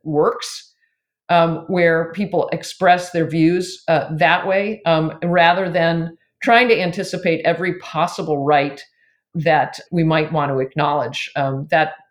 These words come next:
leads to a laundry list, um, that could grow exceptionally long, and things that you leave out, uh,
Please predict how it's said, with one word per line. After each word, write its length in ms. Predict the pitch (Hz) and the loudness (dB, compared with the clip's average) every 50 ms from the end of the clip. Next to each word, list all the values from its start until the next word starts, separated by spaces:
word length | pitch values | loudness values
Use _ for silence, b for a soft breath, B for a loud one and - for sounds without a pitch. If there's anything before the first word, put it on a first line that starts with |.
| _ - | _ -4
leads 320 | 170 165 156 156 - - - | -2 -2 -2 -2 -4 -12 -6
to 200 | - 175 151 131 | -2 0 0 0
a 20 | |
laundry 460 | 135 156 160 175 175 180 - 175 170 | 2 2 2 2 0 0 -4 -4 -2
list, 400 | 151 151 151 151 - - - - _ _ _ _ _ _ _ _ - | 0 0 0 -2 -4 -12 -20 -20 _ _ _ _ _ _ _ _ -4
um, 240 | - 156 147 151 151 | -2 0 0 0 2
that 180 | 160 170 - - | 0 0 0 0
could 240 | - 175 156 156 - | -2 -2 -2 -2 -2
grow 240 | - 165 156 147 | 0 2 2 2
exceptionally 520 | 143 - - - 190 - - - 170 160 156 | 0 -2 0 -2 -2 0 -2 -2 -2 0 0
long, 320 | 151 147 147 147 147 143 | 2 2 2 0 0 -2
and 140 | 139 151 151 | -2 -4 -4
things 220 | - 165 156 151 | -2 -4 -4 -4
that 160 | 156 143 - - | -6 -6 -4 -4
you 80 | 156 | -4
leave 220 | 135 147 147 - 156 | -2 -2 -2 0 0
out, 360 | 139 143 143 135 - - - _ | 2 2 2 0 -2 -6 -12 _
uh, 200 | - 143 131 127 | -6 -4 -4 -6